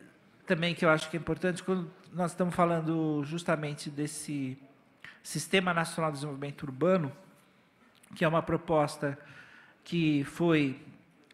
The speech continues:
é, construída no Conselho das Cidades, fruto também de várias conferências das cidades, e que tem uma proposta, né, é base para ser discutida pelo governo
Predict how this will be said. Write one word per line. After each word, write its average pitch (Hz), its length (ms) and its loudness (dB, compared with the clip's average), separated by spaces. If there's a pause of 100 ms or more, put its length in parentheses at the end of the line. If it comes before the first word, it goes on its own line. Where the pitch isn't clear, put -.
é, 156 400 -4
construída 170 680 2
no 151 100 -2
Conselho 151 460 -4
das 139 160 -2
Cidades, 147 920 4
fruto 165 340 -2
também 151 340 -4
de 143 120 -6
várias 147 340 0
conferências 143 640 -6
das 135 140 -6
cidades, 156 500 -2 (720)
e 165 220 -4
que 170 140 -8
tem 196 120 0
uma 190 140 4
proposta, 185 720 4 (280)
né, 139 600 -6
é - 20 -6
base 139 580 2 (1040)
para 160 140 0
ser 160 140 -2
discutida 147 520 -4
pelo 160 240 0
governo 147 800 -2